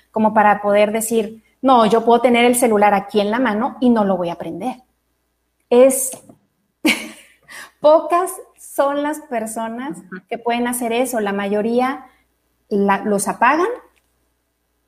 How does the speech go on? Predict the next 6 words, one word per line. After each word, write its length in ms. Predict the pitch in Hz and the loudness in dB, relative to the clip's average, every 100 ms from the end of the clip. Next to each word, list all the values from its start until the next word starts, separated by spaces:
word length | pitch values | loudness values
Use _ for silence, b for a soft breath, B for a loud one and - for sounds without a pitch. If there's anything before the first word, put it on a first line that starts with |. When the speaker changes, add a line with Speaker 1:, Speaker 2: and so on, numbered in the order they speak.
| - | 0
Speaker 1:
y 480 | 240 269 311 302 - | 4 4 4 0 -2
van 440 | 214 233 262 - _ _ _ _ _ _ - | -2 -2 -6 -10 _ _ _ _ _ _ -2
y 140 | 240 | 0
los 240 | 233 240 | 0 -2
ocultan, 600 | 233 254 277 277 170 - - - | -4 0 0 -2 -8 -12 -16 -12
así, 580 | 190 - 240 269 - | -10 -6 -6 -6 -12